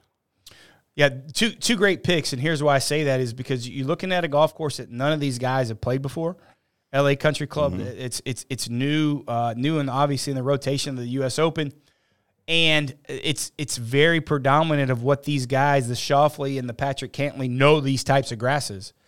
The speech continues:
Speaker 1: So it's gonna be a little bit of a, um, you know, a, a Poa,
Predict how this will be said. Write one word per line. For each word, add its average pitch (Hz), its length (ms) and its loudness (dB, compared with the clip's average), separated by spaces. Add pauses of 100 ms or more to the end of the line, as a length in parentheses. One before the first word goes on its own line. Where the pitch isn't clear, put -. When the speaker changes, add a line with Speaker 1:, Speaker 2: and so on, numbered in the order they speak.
(300)
Speaker 1:
So 139 220 -6
it's 135 120 -6
gonna 143 160 0
be 139 200 4
a 139 40 6
little 143 300 2
bit 139 240 4
of 127 180 0
a, 120 300 0
um, 110 540 -6 (360)
you 135 160 -2
know, 120 320 -4
a, 107 280 -6
a 113 40 -2
Poa, 160 640 4